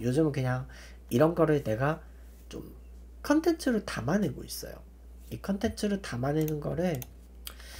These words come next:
좀 여러분들이 좀 이해를 해줬으면 좋겠어요.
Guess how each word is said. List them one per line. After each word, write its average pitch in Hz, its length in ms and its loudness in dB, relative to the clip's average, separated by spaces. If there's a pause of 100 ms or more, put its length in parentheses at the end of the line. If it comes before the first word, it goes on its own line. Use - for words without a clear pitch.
(180)
좀 143 200 2
여러분들이 180 760 2 (240)
좀 160 320 -2
이해를 131 580 0
해줬으면 208 520 -2
좋겠어요. 120 600 -4